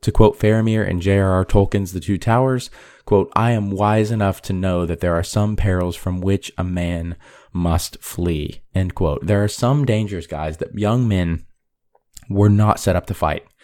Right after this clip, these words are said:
There are some dragons that are so large that they are not set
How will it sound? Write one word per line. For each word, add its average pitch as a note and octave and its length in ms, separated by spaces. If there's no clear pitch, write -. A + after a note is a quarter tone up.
There G2+ 120
are F#2+ 60
some A#2 220
dragons G2 460
that F2+ 100
are D#2+ 80
so G2+ 300
large F#2 500
that F#2 140
they F#2+ 120
are F2+ 100
not F#2 480
set G#2+ 260